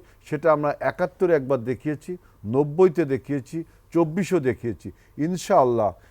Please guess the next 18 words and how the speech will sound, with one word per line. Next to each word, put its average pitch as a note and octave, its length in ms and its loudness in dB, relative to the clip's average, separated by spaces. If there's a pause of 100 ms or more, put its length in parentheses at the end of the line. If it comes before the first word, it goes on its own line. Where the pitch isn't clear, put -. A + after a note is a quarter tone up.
(160)
এই C3 200 -2
ডক্টর C#3 420 -4
ইউনূসের E3+ 420 -4
নেতৃত্বে D3 760 -4 (500)
চব্বিশের D3+ 560 -4
যে E3 120 -4
গণ C3 220 -2
অভ্যুত্থান, D3 600 0 (320)
এটা C3+ 440 6 (400)
ওই A2+ 120 -4
যে A#2 120 0
গ্রামসির D3+ 580 -2
ভাষায় D3 360 -2
বলবো C#3 320 0
না C3+ 120 0
যে A#2+ 120 -4
প্যাসিভ D#3 440 0 (200)
রেভলিউশন, C3 640 -2